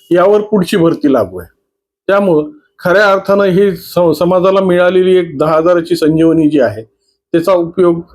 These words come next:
खऱ्या अर्थानं जिल्हाधिकाऱ्यांनी लवकरात लवकर आपल्या कार्यक्षमतेच्या जोरावर पूर्ण करावा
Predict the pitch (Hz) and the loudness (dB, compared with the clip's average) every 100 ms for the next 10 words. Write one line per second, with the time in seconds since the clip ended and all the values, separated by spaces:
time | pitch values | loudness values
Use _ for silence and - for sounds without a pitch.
0 | - - 170 180 170 175 170 160 165 170 | -20 -4 0 2 0 0 0 0 0 2
1 | 170 165 165 156 165 151 151 160 160 160 | 0 0 0 2 0 0 0 -2 -4 -2
2 | 151 151 135 135 170 175 - - 156 147 | -2 0 -2 -2 -2 -2 -8 -6 -4 -2
3 | 151 143 147 139 139 135 135 123 117 - | 0 0 0 -2 0 0 2 0 -2 -4
4 | _ _ _ _ 160 170 175 170 147 120 | _ _ _ _ -2 0 0 0 -2 -2